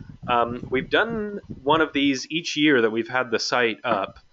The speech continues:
So this is our third one where we do a podcast dedicated to our favorite albums that came out ten years ago.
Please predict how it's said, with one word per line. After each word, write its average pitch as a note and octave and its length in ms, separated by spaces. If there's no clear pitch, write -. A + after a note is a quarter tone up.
So B2+ 120
this B2+ 100
is B2+ 140
our A2+ 120
third B2 420
one A2 360
where G#2+ 80
we G#2+ 400
do A#2+ 240
a A2 40
podcast A2+ 540
dedicated A2 500
to - 60
our G#2+ 100
favorite A2+ 340
albums G#2 360
that - 160
came A2+ 180
out G2 240
ten A#2 260
years G#2 260
ago. F2+ 420